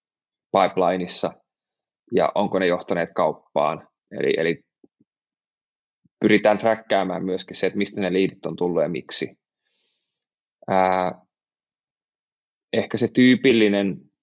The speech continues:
sudenkuoppa on, että miksei panostuksia sit lisätä ja nähdä sitä lisäarvoa, että tyydytään mittaamaan vain näitä tämmöisiä niin sanottuja somemittareita, eli puhutaan niinku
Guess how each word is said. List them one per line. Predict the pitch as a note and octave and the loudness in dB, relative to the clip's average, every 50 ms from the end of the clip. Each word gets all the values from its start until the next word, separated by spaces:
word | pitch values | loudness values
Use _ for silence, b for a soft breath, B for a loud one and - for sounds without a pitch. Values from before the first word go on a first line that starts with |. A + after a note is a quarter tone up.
| _ _ _ _ _ _ - | _ _ _ _ _ _ -6
sudenkuoppa | - - C3+ A#2+ B2 A#2 G#2 - G2 G2 F#2 - - - F#2+ | -2 2 4 4 4 4 2 2 0 0 0 -2 -2 0 0
on, | G2+ A2+ A#2 A2+ G#2+ G2 - - - _ _ | 2 2 2 0 0 -2 -6 -8 -14 _ _
että | - G2+ - - - | -14 -14 -12 -10 -8
miksei | G2+ G2 F#2 - - G#2 F#2+ | -8 -8 -6 -4 0 0 0
panostuksia | F#2 - G#2 A2 G#2+ G#2 - - G2 F#2 - - G2 F#2+ F2 | 2 2 0 0 0 -2 -4 -6 -8 -8 -6 -2 -2 -2 -2
sit | - G2+ - - | -2 -6 -6 -2
lisätä | B2 C3+ C3+ D3 B2 - - | -2 0 2 2 2 2 2
ja | F#2+ F#2 | 0 -2
nähdä | G2 G#2 G#2 A2 F#2+ F#2 | -2 -4 -4 -2 -2 -2
sitä | - - G2 F2+ | -2 -2 -4 -2
lisäarvoa, | F#2+ F#2 - F#2 F2 F#2 F2+ F2 F2 F2 F2+ F2 | -2 -2 0 0 0 0 0 -2 -2 -2 -2 -2
että | E2 - - - - F2 - _ _ _ _ _ _ _ _ _ - | -4 -6 -8 -8 -8 -8 -8 _ _ _ _ _ _ _ _ _ 2
tyydytään | B2 C3 C3+ B2+ C3 - - G#2+ G2 G2 | 4 4 6 4 4 4 4 4 2 2
mittaamaan | G2+ G#2 G2+ G2+ - - - G#2 G2 F#2 F#2 F#2 F#2 F#2 F#2+ F#2+ | 2 -2 -2 -4 -6 -4 0 0 2 2 2 0 -4 -4 -4 -2
vain | G2+ G2+ G2+ G2 G2 G2 | 0 0 0 0 -2 -2
näitä | G2 F#2 F2 - | -4 -6 -6 -6
tämmöisiä | - F#2+ F#2+ F#2+ F#2+ F#2+ - F2+ | -6 -6 -4 -4 -4 -4 -4 -4
niin | F#2+ G2 F#2 | -4 -4 -4
sanottuja | G#2 G2 F2+ - - - G2 F#2+ G2 | -2 -4 -6 -4 0 2 2 2 4
somemittareita, | A2 G#2+ G#2 G2+ G2 F#2+ G2 - - - - F2 D#2+ D#2+ D#2+ D2+ - - D2+ C#2+ | 2 2 0 0 0 -2 -4 -6 -6 -4 -4 -2 -2 -2 -2 -2 -2 -2 -2 -2
eli | E2+ - | -2 -4
puhutaan | - F2 F#2 G2 F#2+ F2+ - E2+ E2+ D#2+ E2 E2+ | -6 -6 -6 -6 -4 -2 0 0 0 0 -2 -6
niinku | F2 D#2 D2 D2+ - - - - | -8 -10 -12 -14 -16 -16 -16 -16